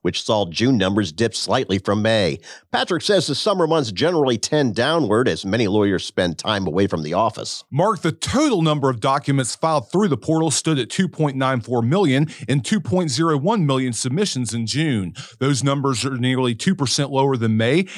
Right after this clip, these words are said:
Speaker 2: and down over twenty-six percent from the record high in March of twenty twenty-three. While the yearly trends in portal statistics back up the summer swoon, overall portal submissions during the summer have continued to climb. The number of submissions for June of twenty twenty-three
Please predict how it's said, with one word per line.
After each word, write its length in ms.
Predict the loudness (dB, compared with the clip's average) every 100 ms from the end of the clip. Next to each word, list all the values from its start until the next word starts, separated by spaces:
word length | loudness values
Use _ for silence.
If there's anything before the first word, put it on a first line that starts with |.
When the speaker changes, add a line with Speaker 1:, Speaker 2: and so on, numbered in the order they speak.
| -4
Speaker 2:
and 160 | -2
down 220 | 0 0 2
over 200 | 0 -2
twenty-six 540 | -2 -2 0 0 -2
percent 440 | -2 -2 0 -2
from 140 | -2 -2
the 60 |
record 340 | 0 -2 -2 -4
high 200 | -2 -2
in 100 | 0
March 320 | 0 0 0
of 100 | -4
twenty 300 | -4 -4 -2
twenty-three. 720 | -2 -4 -6 -4 -2 0 0 -2 -10 -18 -6
While 180 | -4 -2
the 100 | -2
yearly 380 | 0 0 0
trends 380 | -2 0 0 0
in 100 | 0
portal 300 | 0 0 0
statistics 600 | -2 -6 -4 -2 -2 -4
back 300 | -4 -4 -2
up 140 | -6 -4
the 80 |
summer 260 | -2 -2 0
swoon, 460 | -2 0 0 2 0 -2 -10 -2
overall 480 | 0 2 2 2
portal 300 | 2 0 2
submissions 580 | 2 0 0 0 -2 -2
during 240 | -2 -2 -2
the 60 |
summer 340 | -2 0 0 0
have 180 | -2
continued 400 | -2 -4 -2 -2
to 80 | -4
climb. 500 | -4 0 0 0 -2 -10 -16 -6
The 80 | -2
number 280 | 0 2 2
of 120 | 2
submissions 480 | 0 0 0 -2 -2
for 120 | -4
June 280 | 0 0 0
of 80 |
twenty 280 | -2 -2 -2
twenty-three 680 | -2 -2 -2 -2 -2 0 0